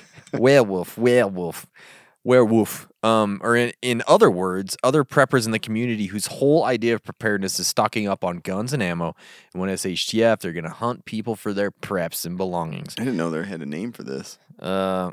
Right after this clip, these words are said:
Speaker 1: they're werewolf preppers.
Speaker 2: <laughs>
Speaker 1: Um, I've seen it in a few other channels covering it. I was curious of your guys' take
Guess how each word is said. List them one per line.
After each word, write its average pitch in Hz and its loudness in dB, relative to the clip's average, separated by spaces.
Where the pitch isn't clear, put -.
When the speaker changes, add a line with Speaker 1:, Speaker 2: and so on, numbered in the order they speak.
Speaker 1:
they're 55 -10
werewolf 147 4
preppers. - -2
Speaker 2:
<laughs> 143 -4
Speaker 1:
Um, 101 0
I've 104 -4
seen 147 0
it 139 -4
in 104 -8
a 104 -6
few 127 0
other 107 0
channels 104 -2
covering 120 2
it. 120 -4
I - -20
was 95 -10
curious 131 0
of - -14
your 107 -2
guys' 92 -4
take - -10